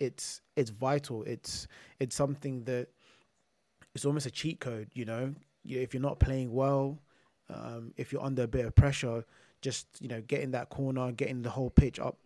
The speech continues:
up on the other end, um, pressing into the box and, and, and getting the goal allows you to reset sometimes. It allows you to relieve pressure, allows you to, you know, even if you're not playing well, get that goal and,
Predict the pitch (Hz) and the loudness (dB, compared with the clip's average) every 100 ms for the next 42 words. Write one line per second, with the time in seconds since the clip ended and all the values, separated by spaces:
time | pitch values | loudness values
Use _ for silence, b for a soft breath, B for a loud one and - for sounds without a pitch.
0 | - - - 131 120 123 123 127 147 139 | -6 2 6 4 4 -2 0 4 4 2
1 | 127 - B B B 113 113 110 - - | -2 -12 B B B -10 -10 -12 -14 -4
2 | - 143 - 131 131 131 117 113 143 - | 0 0 0 -4 -4 -6 -6 0 2 0
3 | - 123 113 117 120 - 117 123 120 120 | -6 -8 -8 -10 -10 -10 -6 -6 -6 -6
4 | 113 139 127 123 B B B 120 131 143 | 0 2 2 0 B B B -4 2 2
5 | 123 127 120 123 120 - 180 123 127 - | 2 -2 -4 -6 -6 -10 -8 -4 -4 -2
6 | 151 - 139 135 131 131 120 113 123 127 | -4 -2 -4 -2 -2 -2 -2 -4 -4 -4
7 | 117 - 110 110 107 147 139 135 120 123 | -6 -10 -10 -10 -6 -4 -2 -2 -2 -2
8 | 120 113 117 - 117 110 - B B B | -4 -6 -8 -6 -6 -6 -10 B B B
9 | - 113 117 123 117 117 110 - 135 131 | -10 -6 -2 -4 -4 -6 0 0 2 0
10 | 120 113 127 151 117 - 131 127 120 113 | 0 -2 -4 -4 -6 -4 -2 0 -2 -4